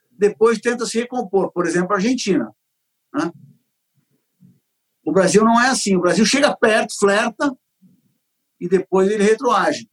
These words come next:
Fez isso diversas vezes. A gente tem, inclusive, aquela máxima de que o Congresso só se mexe nas situações de crise, adversas, et cetera. Ah, ah, eu duvido que seja muito diferente agora.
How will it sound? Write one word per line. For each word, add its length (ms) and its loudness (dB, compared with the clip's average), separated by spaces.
Fez 180 2
isso 200 0
diversas 680 2
vezes. 640 -2
A 40 -16
gente 360 0
tem, 200 2
inclusive, 380 2
aquela 400 2
máxima 400 0
de 120 0
que 100 -4
o 80 0
Congresso 460 2
só 180 2
se 200 -4
mexe 500 0
nas 180 -2
situações 500 2
de 400 0
crise, 540 4
adversas, 580 0
et 160 -2
cetera. 420 -2
Ah, 360 2
ah, 80 -2
eu 300 4
duvido 500 4
que 80 -4
seja 200 4
muito 180 4
diferente 720 0
agora. 580 2